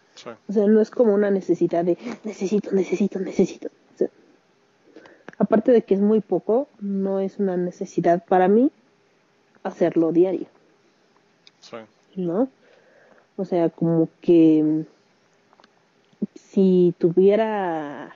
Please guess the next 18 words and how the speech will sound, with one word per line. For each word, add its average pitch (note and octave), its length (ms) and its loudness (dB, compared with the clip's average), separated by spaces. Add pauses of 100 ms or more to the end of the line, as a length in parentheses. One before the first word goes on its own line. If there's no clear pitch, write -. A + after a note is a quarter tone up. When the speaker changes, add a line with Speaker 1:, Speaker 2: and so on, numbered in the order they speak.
(160)
Speaker 2:
la F3+ 140 0
necesidad F3 580 0
de D#3+ 80 -4
hacerlo F#3 320 0
otra A#3 180 0
vez, A#3+ 200 2 (720)
pues G3+ 120 0
yo G3 100 2
creo F#3 160 2
que G3 120 0
sería F3 260 0
como F3 280 -4 (340)
para D#3+ 180 -2
un F3 140 0
momento E3 460 0
otra D#3+ 240 -4
vez, - 180 -12
como - 240 -4